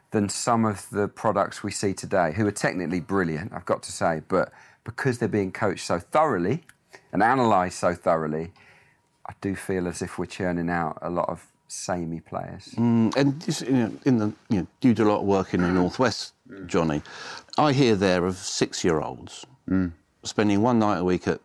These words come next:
Speaker 2: Man
Speaker 3: Mm.
Speaker 2: United, the next night at Manchester City, the next night at Everton, the next night at Liverpool, being taken out of their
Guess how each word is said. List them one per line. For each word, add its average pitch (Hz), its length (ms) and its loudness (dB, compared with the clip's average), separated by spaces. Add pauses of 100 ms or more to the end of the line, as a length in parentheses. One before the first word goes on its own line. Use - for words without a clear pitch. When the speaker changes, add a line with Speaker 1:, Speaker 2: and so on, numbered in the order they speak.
(120)
Speaker 2:
Man 87 160 0
Speaker 3:
Mm. 85 40 0
Speaker 2:
United, 80 420 -2
the - 160 -4
next 110 240 0
night 98 180 0
at 78 60 -6
Manchester 85 440 -6
City, 80 340 -4
the 85 100 0
next 117 260 -2
night 98 240 0
at - 60 -6
Everton, 78 420 -4
the 90 60 2
next 107 280 -2
night 98 180 -4
at - 60 -6
Liverpool, 82 460 -2 (260)
being 95 140 2
taken 135 380 0
out 120 180 2
of 95 100 -2
their 101 300 2